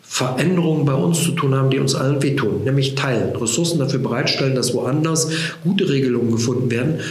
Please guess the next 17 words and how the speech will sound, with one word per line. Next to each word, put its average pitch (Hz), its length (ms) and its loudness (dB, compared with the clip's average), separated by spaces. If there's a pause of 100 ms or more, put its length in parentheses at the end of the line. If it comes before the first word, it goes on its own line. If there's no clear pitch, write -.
(120)
weil 127 160 -2
uns 135 340 2
sonst - 640 -2
internationale 131 760 0
Konflikte 127 500 -2
drohen, 110 340 0
die 117 80 2
wir 113 100 0
uns 113 160 0
überhaupt 123 340 -2
noch 117 60 0
nicht 120 160 -2
vorstellen 90 460 -4
können. - 220 -8 (400)
Wir 104 100 0
brauchen - 640 0
also 101 400 -2